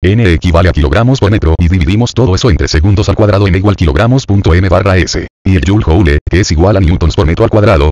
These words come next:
y todo eso lo dividimos entre segundos al cuadrado. J igual N M barra S. En el sistema internacional otras unidades siempre se relacionan con las fundamentales con múltiplos de diez.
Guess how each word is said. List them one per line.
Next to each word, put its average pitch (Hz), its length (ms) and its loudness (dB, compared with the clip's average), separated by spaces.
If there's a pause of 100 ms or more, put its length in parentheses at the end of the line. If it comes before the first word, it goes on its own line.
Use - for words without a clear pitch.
y 95 120 -2
todo 107 260 0
eso 113 120 -2
lo 80 80 2
dividimos 95 440 0
entre 82 160 -2
segundos 92 420 0
al 98 60 0
cuadrado. 101 440 -2 (360)
J 101 260 -2
igual 71 200 0
N 98 240 0
M 85 120 0
barra 92 300 0
S. 90 300 -4 (520)
En 87 80 0
el 80 80 0
sistema 78 380 0
internacional 101 480 0
otras 123 240 -2
unidades 98 580 0
siempre 117 340 -2
se 98 100 0
relacionan 117 440 0
con 104 140 0
las 78 120 -2
fundamentales 101 540 0
con 80 140 0
múltiplos 82 380 -2
de 101 100 0
diez. 104 460 -2